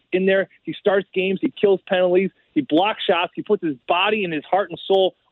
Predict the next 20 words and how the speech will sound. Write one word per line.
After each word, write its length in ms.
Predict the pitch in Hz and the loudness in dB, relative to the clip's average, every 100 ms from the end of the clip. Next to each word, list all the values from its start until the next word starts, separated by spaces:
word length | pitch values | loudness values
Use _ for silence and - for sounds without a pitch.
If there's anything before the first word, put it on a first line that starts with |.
| - | -2
on 200 | 196 247 | 0 2
the 80 | |
line 300 | 208 175 165 170 - | 0 2 0 -4 -4
every 320 | 220 202 220 | -2 0 -4
single 220 | - 196 165 | -2 -2 0
shift, 280 | - - - | 2 0 0
and 80 | 196 | -2
it 40 | |
makes 240 | 190 208 - | 2 0 0
the 80 | 208 | -2
entire 400 | 175 - 196 190 | -2 -2 0 0
team 300 | - 180 147 | -2 -6 -2
better. 320 | 170 151 123 _ _ - | 0 0 -4 _ _ 0
So, 80 | 190 | 2
yes, 300 | 175 196 143 | 4 2 2
it 120 | 170 | 0
is 80 | 170 | 0
not 300 | 151 170 196 | 0 -2 0
a 60 | 196 | -4
coincidence 580 | - 185 180 165 160 | 0 -2 -2 -2 -2